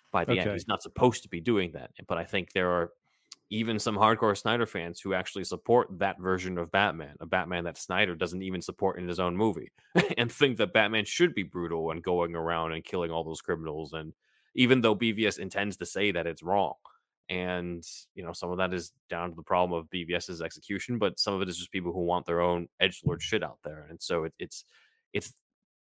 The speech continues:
Speaker 1: the, the Nightfall works because it's the idea of Bruce having to step down and unknowingly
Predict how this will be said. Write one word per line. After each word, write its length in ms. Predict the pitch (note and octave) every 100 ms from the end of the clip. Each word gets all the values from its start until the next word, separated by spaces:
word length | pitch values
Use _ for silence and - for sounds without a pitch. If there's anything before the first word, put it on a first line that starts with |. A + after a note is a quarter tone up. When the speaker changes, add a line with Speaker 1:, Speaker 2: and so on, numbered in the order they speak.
| F#2+
Speaker 1:
the, 360 | G#2+ F2+ E2+ C#2
the 80 | D#2+
Nightfall 560 | G#2+ A2+ - G#2 F#2+
works 300 | F2+ G#2+ A2+
because 340 | - F2 F#2 E2
it's 80 | -
the 100 | E2
idea 380 | E2 F#2 F2+ E2
of 140 | -
Bruce 220 | G2 F2+
having 220 | F#2+ F2
to 60 | E2
step 280 | - D#2+ -
down 340 | D#2+ D2 D2 - _ _ _ _ _
and 480 | F#2+ E2 D#2+ D#2+ D2+ -
unknowingly 840 | G2 F#2 F2+ F2 E2+ E2+ D#2+ -